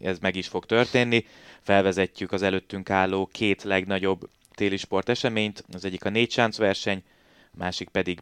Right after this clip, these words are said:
a Tour de Ski, tehát síugrás és sífutás lesz majd a következő héten a terítéken,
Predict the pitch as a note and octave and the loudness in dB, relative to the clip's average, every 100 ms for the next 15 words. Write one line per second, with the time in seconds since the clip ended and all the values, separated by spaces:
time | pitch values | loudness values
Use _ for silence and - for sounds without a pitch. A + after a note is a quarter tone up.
0 | - F#2 A#2 C3+ C#3 - A2+ G2 F2+ F2 | -10 -10 -4 2 2 2 -4 -2 -2 -2
1 | - _ - G#2+ F#2+ F#2 F#2 - G2 - | -6 _ -8 -6 -4 -2 -4 -4 -8 -4
2 | A2+ - G#2+ F#2 F#2 - G2 - G#2 F#2+ | -4 -6 -4 -2 -2 -2 -4 -2 -2 -2
3 | - _ _ _ - - G2+ F#2 - G2+ | -2 _ _ _ -18 -6 -2 -2 0 -2
4 | F2+ F#2+ F2 - G2 F#2+ - F#2 F2+ C#2 | -2 -4 -6 -8 -6 -4 0 -2 -2 -8
5 | - B2+ C#3+ - A#2+ A#2+ A2 | 2 2 4 4 4 6 4